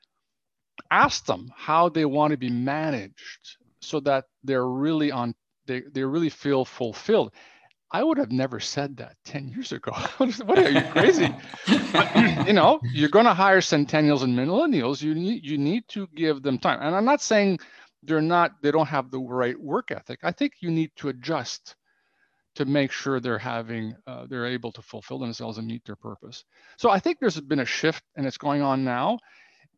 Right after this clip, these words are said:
Speaker 1: Shifting for guys like myself and perhaps people like yourself is to accept those things that you, you need to change given who is working in your team.
Speaker 2: Mm-hmm. Why do people fail when it comes to achieving their goals?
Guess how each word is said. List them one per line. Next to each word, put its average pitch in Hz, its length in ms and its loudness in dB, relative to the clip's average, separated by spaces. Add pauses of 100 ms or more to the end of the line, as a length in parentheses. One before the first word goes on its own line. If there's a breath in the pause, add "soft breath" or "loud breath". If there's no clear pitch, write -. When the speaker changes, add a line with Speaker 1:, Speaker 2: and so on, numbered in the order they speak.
(220)
Speaker 1:
Shifting - 480 2
for 165 160 -4
guys 156 360 4
like 139 200 0 (100)
myself 147 500 0
and 123 100 -6
perhaps 127 420 -6 (200)
people 135 260 -10
like 113 180 -10
yourself 170 320 -2
is 131 140 -8
to - 120 -14
accept - 580 -4
those 117 500 -4
things 107 300 -6
that 117 140 -14 (100)
you, 147 180 -8
you 131 260 -8
need 139 280 -4
to 165 80 -10
change 117 520 -8
given 127 340 -4
who 139 460 -6 (220)
is 123 180 -8
working 165 520 -8
in 113 120 -6
your 98 180 -12
team. - 220 -16 (400)
Speaker 2:
Mm-hmm. 165 120 -6 (920)
Why 226 360 4
do 214 240 4
people 196 360 2
fail 117 560 -2 (460 loud breath)
when 123 180 2
it 120 120 -2
comes 143 260 -2
to 123 100 0
achieving 117 300 0
their 98 140 2
goals? 80 440 -10